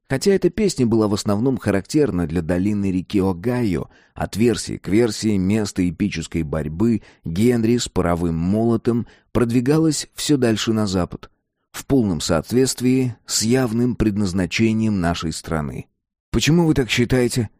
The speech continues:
спросил я. «Стак плохой нигер. Зачем белому вроде вас им интересоваться?» У меня в один миг появилось много мыслей — но ни одну из них я не озвучил.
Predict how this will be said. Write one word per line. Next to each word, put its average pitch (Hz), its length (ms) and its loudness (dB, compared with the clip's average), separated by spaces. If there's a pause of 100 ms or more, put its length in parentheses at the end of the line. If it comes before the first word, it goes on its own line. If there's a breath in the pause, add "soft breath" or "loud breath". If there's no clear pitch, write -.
(120)
спросил 107 480 2
я. 101 280 2 (560)
«Стак - 720 -2 (200)
плохой 92 640 2
нигер. - 600 -8 (480)
Зачем 123 520 2
белому 117 460 4
вроде 95 300 2
вас 98 400 0
им 95 180 2
интересоваться?» 90 1040 0 (840)
У 135 60 6
меня 151 300 4
в 165 80 2
один 143 280 4
миг 208 300 2
появилось 120 560 2
много 113 380 2
мыслей — 104 560 2 (240 soft breath)
но 92 100 0
ни 113 140 2
одну 107 260 2
из 107 220 0
них 117 180 2
я 92 240 2
не 90 140 0
озвучил. 87 640 -4